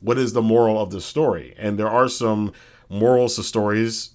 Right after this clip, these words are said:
to my stories that I want to tell. I don't wanna tell Stephenie Meyer's moral to her story. I have my own ideas and thoughts.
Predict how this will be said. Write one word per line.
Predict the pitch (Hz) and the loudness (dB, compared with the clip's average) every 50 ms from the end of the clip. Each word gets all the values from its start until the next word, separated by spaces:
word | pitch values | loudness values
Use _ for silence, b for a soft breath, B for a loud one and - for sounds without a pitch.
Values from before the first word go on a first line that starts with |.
| 113 110 | -12 -8
to | - - 143 | -4 -4 -2
my | 135 127 117 | -2 -2 -2
stories | 110 - - 110 101 104 110 113 110 110 | -4 -4 -4 -4 -2 -2 -2 -2 -2 -2
that | 107 101 | -2 0
I | 107 107 | 0 0
want | 98 101 104 95 | 0 -2 -4 -6
to | - 95 | -6 -8
tell. | - - 175 147 92 | -4 -2 0 0 0
I | 90 98 | -2 -2
don't | 98 123 120 107 | -2 -2 -4 -2
wanna | 113 120 117 | -4 -6 -6
tell | 110 - 139 139 135 127 113 110 101 87 | -4 -2 2 2 4 4 4 2 0 -4
Stephenie | - - 120 110 - 117 113 113 113 110 104 | -4 -4 -4 -4 -2 -4 -4 -2 -2 -2 -2
Meyer's | 98 104 107 113 113 107 98 98 92 87 | -2 -2 0 0 0 0 -2 -6 -8 -10
moral | 87 95 98 98 98 95 | -8 -8 -6 -6 -6 -8
to | 90 87 82 | -8 -10 -8
her | 104 151 165 | -6 -4 -6
story. | - - 98 92 95 104 120 120 B B B B B B B _ - | -6 -6 -10 -8 -8 -8 -10 -12 B B B B B B B _ -12
I | 95 98 | -6 -4
have | 107 107 | -2 -2
my | 104 107 110 131 | 0 0 0 2
own | 160 202 180 143 | 2 2 2 0
ideas | 110 104 - - 101 101 98 104 101 92 85 | 0 -2 -4 -4 -6 -6 -4 -4 -6 -6 -8
and | 87 85 82 | -10 -14 -14
thoughts. | 85 82 - - - - - | -14 -14 -16 -16 -16 -16 -18